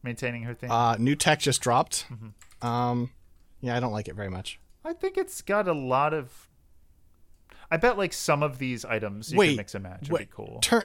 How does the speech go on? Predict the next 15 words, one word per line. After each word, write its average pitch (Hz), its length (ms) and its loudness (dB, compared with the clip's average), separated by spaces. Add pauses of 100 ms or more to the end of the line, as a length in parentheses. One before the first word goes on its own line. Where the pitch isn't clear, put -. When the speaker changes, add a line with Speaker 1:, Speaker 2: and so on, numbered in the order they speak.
Speaker 2:
turn 277 220 2
it 294 80 -4
to 240 100 -2
the 170 80 0
back 160 240 2
for 180 100 -2
us. - 140 0 (100)
Okay, 143 240 0
that's 127 220 0
just - 240 0
a, 127 180 4
that's 143 160 2
just - 220 0
a, 127 200 2 (220)
uh, 101 300 0